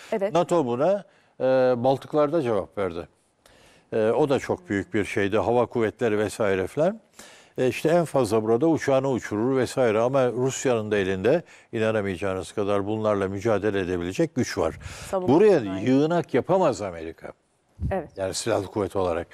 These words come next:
Speaker 2: O zaman ne olacaktır? E, işte o zaman, e, çok kötü.
Speaker 1: Ya olan Ukrayna'ya mı olacak?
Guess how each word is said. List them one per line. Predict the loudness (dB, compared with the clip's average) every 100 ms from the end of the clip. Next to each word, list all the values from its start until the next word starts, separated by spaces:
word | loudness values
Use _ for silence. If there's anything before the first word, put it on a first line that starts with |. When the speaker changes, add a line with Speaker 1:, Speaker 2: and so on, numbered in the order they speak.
| -20 -20 -20 -2
Speaker 2:
O | 0
zaman | 2 4 2 2
ne |
olacaktır? | 2 2 0 -2 0 -2 -2 -16 _ _ _ -4
E, | -2 0 -2
işte | -4 0
o | 2
zaman, | 2 2 0 0
e, | -2 -2 -2 -2 -6 -6
çok | -6 -6
kötü. | -4 0 2 2 -2 -20 -8
Speaker 1:
Ya | -4 0
olan | 2 4 2
Ukrayna'ya | -2 0 0 0 -2
mı | -4
olacak? | -8 -12 -16